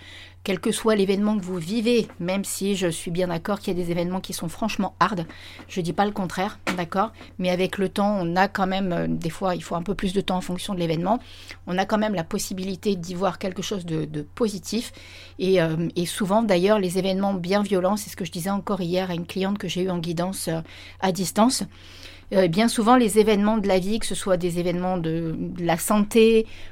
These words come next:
ou même des événements bien plus violents, hein, comme la perte de, d'un être cher ou, euh, des situations comme ça,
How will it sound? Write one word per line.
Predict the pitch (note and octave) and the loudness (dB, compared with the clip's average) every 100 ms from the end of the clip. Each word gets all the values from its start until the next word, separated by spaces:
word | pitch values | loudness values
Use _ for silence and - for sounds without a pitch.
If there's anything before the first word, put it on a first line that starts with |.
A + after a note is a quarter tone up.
| - | -6
ou | F#3+ | -4
même | F#3 F#3+ E3+ | -2 -2 -2
des | F3 F3+ | -2 -2
événements | F3 F3+ F#3 F#3 F#3 E3+ F3 - | -2 -2 -2 -2 -2 -6 -8 -14
bien | - F3+ F#3+ G3+ | -6 2 2 2
plus | - G3+ | -2 -2
violents, | F3 G3 G3 F3+ | 2 4 4 4
hein, | E3+ | 0
comme | F#3 F3 | -2 -2
la | E3 | -4
perte | E3 F#3+ - | -2 -4 -4
de, | F3+ F3+ | -4 -2
d'un | E3+ E3 F3 | -2 -4 -4
être | F#3 - | -4 -4
cher | F3 G#3 F#3+ F3+ | -4 -2 -2 -2
ou, | E3+ | -4
euh, | D#3 E3+ | -6 -6
des | F#3 E3 | -8 -10
situations | - - F#3 - G#3 | -10 -8 -6 -4 -4
comme | F#3+ | -4
ça, | F3+ G#3+ | 2 2